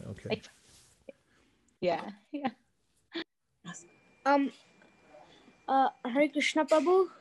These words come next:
Speaker 1: Hare Krishna, Nimai.
Speaker 3: Um, when I was listening to you, I had this one question. Like, Krishna, he, he was mate-,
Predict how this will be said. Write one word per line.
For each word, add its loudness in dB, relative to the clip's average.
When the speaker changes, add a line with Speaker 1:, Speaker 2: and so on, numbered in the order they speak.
Speaker 1:
Hare 0
Krishna, -4
Nimai. -8
Speaker 3:
Um, 0
when -4
I 0
was 0
listening -6
to 2
you, 4
I 6
had 0
this -2
one -2
question. -8
Like, 0
Krishna, 0
he, -8
he 4
was -2
mate-, -2